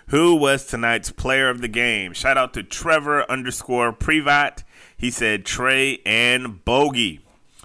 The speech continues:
I only asked for one, but he gave me two. It's all good, Trev. Appreciate it. Next time, just give me one. <laughs> Zach Muscat one on Twitter said, "The M L K jerseys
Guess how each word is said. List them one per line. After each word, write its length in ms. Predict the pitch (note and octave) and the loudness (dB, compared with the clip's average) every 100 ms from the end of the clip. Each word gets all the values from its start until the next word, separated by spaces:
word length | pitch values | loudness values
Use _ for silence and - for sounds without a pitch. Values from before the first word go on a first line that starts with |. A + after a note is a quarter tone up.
| - - | -20 -4
I 60 | C3 | -2
only 240 | D3 C#3 | 2 2
asked 180 | C#3+ - | 2 0
for 100 | B2+ | -2
one, 320 | C#3+ E3 D3+ | 0 2 2
but 120 | C#3 | 0
he 40 | C3 | 2
gave 220 | C3+ C#3 | 0 0
me 60 | |
two. 260 | C3 E3+ D#3+ | -2 -4 -2
It's 140 | D3+ | 0
all 160 | C#3+ B2+ | 2 2
good, 260 | G#2 G2 - | -2 -6 -2
Trev. 320 | A#2 A#2+ B2+ | 0 0 0
Appreciate 500 | - A#2 - A2 B2+ | -4 -4 0 0 0
it. 60 | |
Next 220 | A2 G#2 - | -2 -8 -4
time, 240 | G#2 G#2 | -4 -4
just 160 | G2 G#2+ | -6 -8
give 100 | A2 | -8
me 80 | |
one. 320 | A2 A#2+ C#3+ - - - - A#2 | -4 -2 -2 -4 -20 -20 -8 -6
<laughs> 380 | - A#2+ G2+ - - - - | -4 -2 -2 -2 -16 -20 -16
Zach 520 | F2+ A2 C#3+ E3 - - | -6 0 0 0 -6 -14
Muscat 880 | F#2+ A2+ D3 D#3 - C3 B2+ C3 - - | -10 -2 0 -2 -4 2 2 2 -2 -12
one 640 | F#2 G#2 C#3+ D#3 A2+ F#2 | -8 -2 2 2 2 -2
on 260 | E2+ A2 G#2 | -4 -4 -4
Twitter 340 | - B2+ G2 | -2 0 -2
said, 300 | - G2+ F2 | -4 -8 -6
"The 160 | F2+ G#2+ | -6 -4
M 160 | A#2+ | -2
L 160 | A2+ G#2+ | -2 -2
K 300 | - A#2 G#2 | -2 -2 -2
jerseys 640 | G#2+ B2+ B2 C#3 C#3 - | -2 -2 0 -2 -2 -6